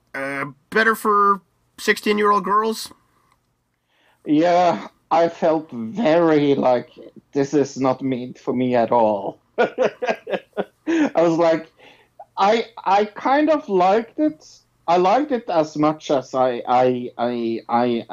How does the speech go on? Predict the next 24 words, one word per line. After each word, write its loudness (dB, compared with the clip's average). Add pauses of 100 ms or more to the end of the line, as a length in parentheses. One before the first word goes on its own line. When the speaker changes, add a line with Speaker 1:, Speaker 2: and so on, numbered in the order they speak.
(180)
Speaker 2:
I, 2
I 0
liked 0
it -6
better 2
than -2
I 2
thought 0
I 2
was 0 (640)
going 2
to -2
like 0
it, -4
but 2
it, -2 (100)
it 0
felt -2
very, 2
like, 0
teenage, -6 (440)
uh, 0
teenager, 0 (300)
uh, 0